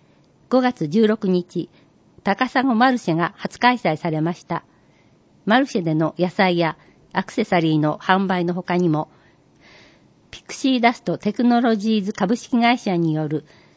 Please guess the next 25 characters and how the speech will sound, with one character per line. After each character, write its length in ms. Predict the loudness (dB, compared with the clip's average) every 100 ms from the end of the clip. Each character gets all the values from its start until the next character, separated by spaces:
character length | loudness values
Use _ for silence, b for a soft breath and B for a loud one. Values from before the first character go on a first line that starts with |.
| b
市 160 | -2 4
内 220 | 4 4
産 280 | 2 2 2
の 140 | 0
米 260 | 2 2 4
の 140 | 2
ピ 220 | 0 0
ー 120 | 2
ア 20 | 2
ー 60 |
ル 80 | 0
や、 180 | -4 -8 b b b 0
イ 100 | 4
ノ 140 | 4
ベ 140 | 4 2
ー 40 |
シ 140 | 0
ョ 20 | -4
ン 60 |
セ 160 | 0 -2
ン 80 | 0
タ 160 | 0
ー 20 |
内 240 | 0 0 -2
の 240 | -4 -6